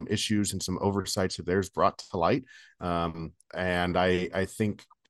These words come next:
we will continue to see fallout from all of that in the coming days. Um, I've tried to get answers,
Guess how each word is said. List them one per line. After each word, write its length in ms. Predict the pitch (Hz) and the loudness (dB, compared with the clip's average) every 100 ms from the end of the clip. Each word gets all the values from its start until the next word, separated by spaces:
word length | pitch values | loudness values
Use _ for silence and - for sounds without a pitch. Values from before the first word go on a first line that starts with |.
| _ _ _ 90 - _ | _ _ _ -20 -20 _
we 180 | 104 104 | 0 2
will 240 | 92 87 | 2 0
continue 760 | 87 - 95 85 - 95 92 95 | -2 -4 -4 -4 -4 0 2 2
to 120 | 98 | 0
see 220 | - 98 | 0 0
fallout 560 | 90 - 90 90 101 - | -2 2 4 6 4 2
from 360 | - - 92 87 | -4 -2 0 2
all 300 | 92 92 101 | 0 2 2
of 60 | 98 | 2
that 220 | 110 - - | 2 0 -4
in 120 | 101 | -4
the 80 | - | -2
coming 320 | 104 95 85 | -2 -2 0
days. 380 | 98 123 139 - - - - _ | 4 4 4 -2 -10 -20 -20 _
Um, 600 | 90 87 80 85 82 78 _ - | 0 2 0 -2 -6 -6 _ -6
I've 120 | 110 | -2
tried 240 | - 110 104 | 4 4 6
to 40 | |
get 160 | 107 95 | 2 4
answers, 540 | 98 98 107 107 - | 2 2 0 0 -2